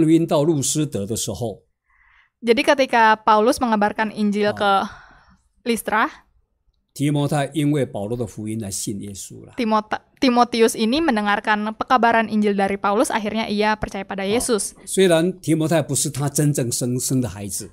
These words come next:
Speaker 2: Walaupun Timotius ini bukan sungguh-sungguh anaknya Paulus,
Speaker 1: 但是保罗称提摩太为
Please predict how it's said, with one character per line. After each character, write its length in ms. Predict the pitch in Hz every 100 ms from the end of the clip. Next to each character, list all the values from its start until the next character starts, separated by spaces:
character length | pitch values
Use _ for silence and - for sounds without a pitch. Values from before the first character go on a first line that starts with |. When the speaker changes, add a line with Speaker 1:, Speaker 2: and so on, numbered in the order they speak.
| _
Speaker 2:
Walaupun 440 | 247 240 240 370
Timotius 480 | 370 269 240 240 240
ini 160 | 226 277
bukan 400 | 254 226 - 262
sungguh-sungguh 480 | 269 214 214 214 214
anaknya 380 | 214 202 220 214
Paulus, 640 | 285 370 302 185 196 -
Speaker 1:
但 140 | - 147
是 120 | 151
保 200 | 139 107
罗 140 | 113
称 220 | 120 139 131
提 160 | 120
摩 160 | 113 113
太 180 | 123 117
为 280 | 110 110 -